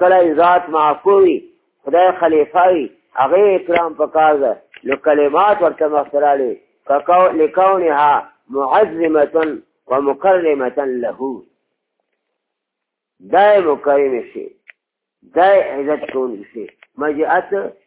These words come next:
د اکرام دپاره وي. کلمات ورته خپله رالې. ای جاءته رالې، دته دا کلمې. اوس هغه کلمات کوم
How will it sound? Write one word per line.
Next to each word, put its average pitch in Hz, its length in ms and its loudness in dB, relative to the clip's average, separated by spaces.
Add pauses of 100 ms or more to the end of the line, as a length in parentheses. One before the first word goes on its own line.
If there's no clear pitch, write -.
(120)
د 131 100 -16
اکرام 151 600 -2
دپاره 151 340 -4
وي. 113 140 -6 (240)
کلمات 147 540 -2
ورته 123 220 -6
خپله 180 300 0
رالې. 123 380 -2 (800)
ای 165 280 0
جاءته 156 800 0 (560)
رالې، 165 500 0 (440)
دته 165 360 -2
دا 143 160 -2
کلمې. 139 540 -2 (540)
اوس 180 180 -2
هغه 165 280 -2
کلمات 156 560 -2
کوم 170 160 -4